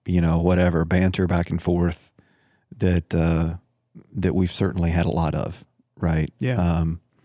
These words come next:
Speaker 1: and so, you know, when, when I think about, um, uh, even when I think about what, what's going on right now in the, in the context of the world, um,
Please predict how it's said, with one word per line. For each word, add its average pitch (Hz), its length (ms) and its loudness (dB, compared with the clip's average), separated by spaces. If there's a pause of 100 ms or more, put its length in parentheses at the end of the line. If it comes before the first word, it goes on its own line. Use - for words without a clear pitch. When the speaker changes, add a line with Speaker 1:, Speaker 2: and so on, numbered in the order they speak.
(480)
Speaker 1:
and 95 400 0
so, 104 460 2 (1300)
you 120 100 4
know, 101 140 6
when, 107 240 4
when 120 160 2
I 110 60 2
think 165 240 2
about, 107 640 2 (100)
um, 85 560 2 (920)
uh, - 80 -10 (120)
even 156 260 6
when 139 120 4
I 117 60 2
think 107 200 0
about 98 300 2
what, 95 320 2
what's 98 260 0
going 95 260 2
on 90 140 4
right 85 180 2
now 87 280 2
in 85 120 2
the, 82 280 0 (380)
in 101 120 0
the 95 80 0
context 107 500 -2
of - 60 -14
the 95 80 0
world, 90 460 2 (440)
um, 85 560 0